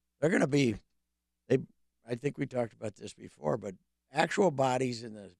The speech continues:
ballpark last year, I bet it wasn't, they announced one point nine. I bet it wasn't one, more than one point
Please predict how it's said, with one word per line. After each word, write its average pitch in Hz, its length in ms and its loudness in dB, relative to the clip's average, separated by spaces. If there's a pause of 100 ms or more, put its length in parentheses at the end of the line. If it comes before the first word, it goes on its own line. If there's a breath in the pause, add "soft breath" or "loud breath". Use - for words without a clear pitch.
(140)
ballpark 117 380 -2 (140)
last 90 240 -20 (280)
year, 98 160 -14
I 92 40 -10
bet 101 200 -10
it 95 80 -6
wasn't, 95 320 -8 (120)
they 104 120 -14
announced 110 360 -4
one 110 220 0
point 95 280 -8
nine. 95 100 -20 (260)
I - 80 -20
bet 113 120 0
it 104 80 2
wasn't 95 340 -2
one, 98 200 -20 (760)
more 110 140 -2
than 92 140 -8
one 98 180 -16
point 95 280 -18